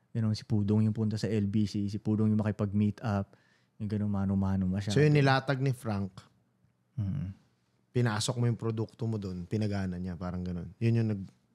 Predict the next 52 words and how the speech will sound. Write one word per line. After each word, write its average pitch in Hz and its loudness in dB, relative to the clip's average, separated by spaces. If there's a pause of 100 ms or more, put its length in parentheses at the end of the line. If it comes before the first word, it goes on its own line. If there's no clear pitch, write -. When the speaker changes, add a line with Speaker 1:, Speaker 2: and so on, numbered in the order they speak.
(840)
Speaker 1:
Yeah, 104 4
ganun. 92 -2
Ipaubaya 220 4
mo 196 6
na 190 6
sa 180 2
mas 160 2
marunong 139 4
sa'yo 117 -2
ba? 92 -8 (840)
Laging 247 0
ganun, 285 0
halos 262 0
lahat 254 0
ng 202 2
galawan 151 2
ko 170 0
ganun 143 2
eh. 127 0
Like, 127 -6 (320)
ano 123 4
lang 127 4
ako 127 4
ng 123 -2
ibang 120 0
tao 117 0
na 117 2
mas 117 -2
marunong 113 -2
sa 117 -2
akin. 156 2
Hindi 247 2
nga 269 4
ako 240 4
ganun 208 8
ka-smart. 160 6
Speaker 2:
Mafia 208 4
yun 208 4
ah. 120 4 (340)
Speaker 1:
Hindi 196 6
ako 262 8
ganun 240 6
ka-smart, 165 4
tol. 131 6 (720)
Kaya 180 -4
hanap 180 6
lang 170 2
ako 175 4
ng - 4
smart 156 6
na 151 0
tao. 127 4